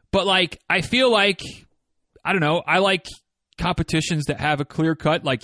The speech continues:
you were faster or you were slower. Like, you executed or you didn't. Um, and so, so, you know, I, I just have no patience for figure skating.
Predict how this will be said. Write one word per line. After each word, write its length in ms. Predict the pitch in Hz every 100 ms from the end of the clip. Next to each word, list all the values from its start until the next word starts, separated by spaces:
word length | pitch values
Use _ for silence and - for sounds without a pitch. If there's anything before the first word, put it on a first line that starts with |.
| -
you 160 | 123 139
were 120 | 139
faster 500 | - 143 160 175 180
or 180 | 156 151
you 120 | 160
were 100 | 160
slower. 420 | - 165 113 90 _ _
Like, 220 | 123 127 131
you 80 | -
executed 600 | 160 - 165 185 170 175 156
or 80 |
you 100 | 151
didn't. 320 | 143 143 101 - _ - - - -
Um, 520 | 143 143 139 131 123 _ _
and 200 | 151 170
so, 600 | 151 - 170 165 156 156 -
so, 480 | - 170 160 151 139 _ _ _ _ -
you 80 |
know, 260 | 156 127 123 - -
I, 160 | 156 143 -
I 100 | 143
just 220 | 143 135
have 160 | 135 123
no 180 | 123 120
patience 420 | 113 110 - 104
for 100 | -
figure 240 | 101 98 104
skating. 380 | - 90 92